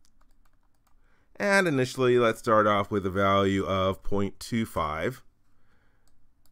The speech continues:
I'll right click again to use the check mark to get out of sketch mode. And there you see a preview of the feature. Let's talk about a few of the different options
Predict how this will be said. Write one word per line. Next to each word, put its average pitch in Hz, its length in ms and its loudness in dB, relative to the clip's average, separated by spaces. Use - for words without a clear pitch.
I'll 120 280 2
right 110 420 2
click 110 240 -4
again 107 360 -4
to 127 120 -12
use 107 300 -6
the 104 220 -6
check - 360 -8
mark 98 300 -4
to 104 80 -16
get 104 260 -6
out 101 220 -4
of 101 80 -10
sketch - 360 -10
mode. 113 280 -4
And 185 100 -6
there 226 120 4
you 208 100 -2
see 165 340 -6
a 127 200 2
preview 113 720 -4
of 98 420 -4
the 98 80 -8
feature. 98 640 -10
Let's 190 160 -2
talk 196 160 4
about 147 180 4
a 123 60 2
few 131 200 -2
of 120 40 0
the 117 60 0
different 113 360 -4
options 110 560 -6